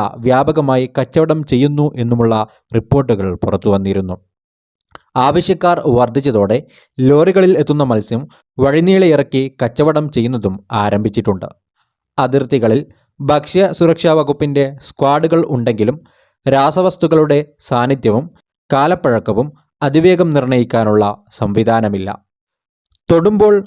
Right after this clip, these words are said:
കുഴിഞ്ഞാൽ മത്സ്യത്തിന് പഴക്കമുണ്ട് എന്നാണ് അർത്ഥം. കുഴിഞ്ഞ ശേഷം പൂർവ്വസ്ഥിതിയിൽ ആയാൽ പച്ച മത്സ്യം എന്നും അർത്ഥം. ചെകിളികൾ ചുമന്നിരിക്കുന്നത്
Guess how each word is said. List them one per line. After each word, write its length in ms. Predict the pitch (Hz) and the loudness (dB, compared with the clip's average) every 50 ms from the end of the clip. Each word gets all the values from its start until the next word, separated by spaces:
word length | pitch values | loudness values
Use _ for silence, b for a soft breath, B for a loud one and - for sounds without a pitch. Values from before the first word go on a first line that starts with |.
| - _ - | -8 _ -2
കുഴിഞ്ഞാൽ 460 | - 147 143 156 170 156 139 131 147 147 | 2 2 4 4 2 2 0 0 -2 -2
മത്സ്യത്തിന് 560 | 143 139 135 139 131 165 151 151 143 127 120 113 120 120 | -2 0 0 0 0 -2 -2 -2 0 0 -2 -2 -4 -6
പഴക്കമുണ്ട് 600 | _ - 123 127 131 127 - 156 143 131 127 127 127 131 | _ -2 0 0 0 0 -2 -2 0 0 0 0 -2 -2
എന്നാണ് 280 | 127 117 107 110 107 104 | -2 -4 -2 -2 -2 -2
അർത്ഥം. 280 | 101 98 98 - - - - _ _ _ b b b b b b b _ - | -4 -4 -6 -8 -10 -12 -12 _ _ _ b b b b b b b _ 0
കുഴിഞ്ഞ 320 | 170 170 175 196 196 208 | 2 4 4 4 4 4
ശേഷം 340 | 208 165 147 123 - 147 151 156 160 - - | 4 2 2 0 0 -2 -4 -4 -8 -6 0
പൂർവ്വസ്ഥിതിയിൽ 600 | - 160 180 196 202 165 175 151 151 156 156 160 - | 2 4 4 4 4 2 2 2 2 2 0 0 0
ആയാൽ 300 | 127 117 107 110 127 156 165 - _ _ _ _ _ _ - | -2 0 0 0 0 -2 -4 -10 _ _ _ _ _ _ -4
പച്ച 240 | 147 135 - - 175 | -2 -2 -2 0 0
മത്സ്യം 400 | 165 156 147 127 - 135 127 131 - - | 0 0 0 0 0 -2 -4 -4 -4 -4
എന്നും 260 | 127 110 107 107 110 113 | -4 -2 -2 -2 -2 -4
അർത്ഥം. 300 | 113 104 - - 104 98 101 - _ _ _ _ _ _ _ _ _ _ _ _ _ | -4 -6 -6 -6 -6 -8 -8 -10 _ _ _ _ _ _ _ _ _ _ _ _ _
ചെകിളികൾ 420 | - 143 120 127 143 143 143 147 143 143 | -2 0 0 2 2 2 2 2 2 0
ചുമന്നിരിക്കുന്നത് 800 | 139 - 139 135 139 147 151 156 156 170 160 - 120 113 104 123 | 0 0 -2 0 0 0 0 0 0 0 -2 -2 -2 0 0 0